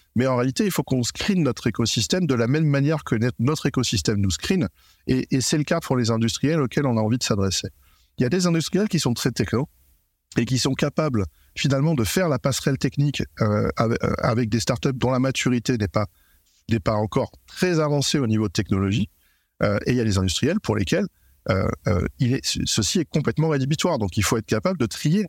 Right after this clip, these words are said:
en fait, parmi ces industriels pour trouver le bon pour, euh, et, et faire un bout de chemin avec lui. Et, et ce bout de chemin, si on est peu avancé, euh, d'un point de vue technique, va finalement se concrétiser par un poc plutôt, afin de, de commencer à, à essayer de voir s'il y a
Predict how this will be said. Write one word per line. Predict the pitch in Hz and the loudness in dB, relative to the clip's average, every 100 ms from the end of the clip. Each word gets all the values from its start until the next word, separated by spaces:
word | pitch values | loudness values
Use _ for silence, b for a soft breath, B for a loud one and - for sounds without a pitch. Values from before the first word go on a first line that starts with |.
| - | -2
en | 101 | -2
fait, | 117 - | -2 0
parmi | 101 104 | 0 0
ces | - 98 | 0 0
industriels | 95 85 135 208 | 2 0 0 0
pour | - | -2
trouver | - 139 | -2 0
le | 180 139 | 0 0
bon | 123 202 - _ _ | -2 -4 -10 _ _
pour, | - 127 - _ - | -2 -2 -4 _ -4
euh, | 120 - | -2 0
et, | 127 - | -2 0
et | 123 | 0
faire | 175 143 | 2 0
un | |
bout | 127 131 | 0 0
de | |
chemin | - 131 156 | 0 0 2
avec | 131 113 | 0 0
lui. | 104 92 b b b b _ | -2 -4 b b b b _
Et, | 120 117 127 | 0 0 0
et | |
ce | - | 0
bout | 143 139 | 0 0
de | |
chemin, | - 143 151 135 | 0 0 0 0
si | - | 0
on | 147 | 0
est | 135 | -2
peu | - 151 | 0 0
avancé, | 147 135 123 131 | 2 0 0 0
euh, | 117 110 104 | 0 0 0
d'un | 104 | 0
point | - | 0
de | 104 | 0
vue | 98 | 0
technique, | - 95 180 226 - _ _ _ | 0 0 0 -2 -6 _ _ _
va | - | -2
finalement | - 170 160 160 | 2 2 2 0
se | - | 0
concrétiser | 127 - 110 107 107 | -2 -2 0 0 0
par | - 90 | 0 0
un | 90 - | -2 -2
poc | 214 - - | -4 -2 -4
plutôt, | 104 151 208 - _ - | -2 0 -2 -8 _ -4
afin | 101 - | 0 0
de, | 101 87 - | 0 -4 -2
de | 98 | -2
commencer | 110 113 110 127 | 0 -2 0 0
à, | 104 101 | 0 -2
à | 104 | -2
essayer | 104 - 110 | 0 0 -2
de | 95 | 0
voir | 123 - | -2 -2
s'il | - 101 | -2 0
y | |
a | 117 | 0